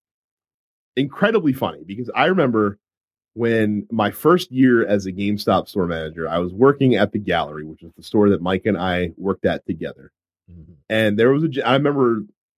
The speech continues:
Speaker 1: it was Fallout game of the, Fallout three game of the year release day. And this dude had bought it, and we were busy all day. I remember I had a line of people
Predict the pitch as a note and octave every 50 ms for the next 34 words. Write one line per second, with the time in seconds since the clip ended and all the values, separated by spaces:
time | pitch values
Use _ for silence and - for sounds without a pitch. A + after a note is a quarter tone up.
0 | - A#2+ B2 A#2+ A2+ A2 - - - C#3 D3 E3 E3+ E3 D#3+ D#3 D#3 D3 - _
1 | _ _ _ - G2+ - A2+ B2+ D3 E3 E3 D3 B2+ A2 - - D#3 F#3 A3 A3
2 | F3+ D3 C#3 - - D#3+ E3 F#3+ G3+ E3+ C#3+ B2+ A#2 A#2 A#2+ C3 D3 C#3+ B2+ A#2
3 | A#2 G#2 G2+ G2+ G2 G2 G2 G2 F#2+ F#2 F#2 - _ _ _ _ _ _ _ _
4 | - A2 A2+ A2 G#2 G2+ F#2+ - - - D2 C#2 C2+ C#2 - _ _ _ _ _
5 | _ _ _ _ _ _ _ _ _ _ _ - - - A#2 A2+ A2 A2+ A2 G2
6 | F#2 B2+ E3 F3 F3 F3 C3 A2 G#2+ F#2 F#2 F#2 F2+ E2+ - - G#2+ B2 F3+ A3
7 | F#3+ B2 A#2+ A2+ A2 A2 G#2 F#2 F2 E2 F2 F2 F2+ G#2 C3+ D3 D3+ B2+ A2 A#2
8 | G#2 F#2 F2 F#2 G2+ G#2+ G#2+ G2+ - - G2+ F2 - E2+ E2 D#2+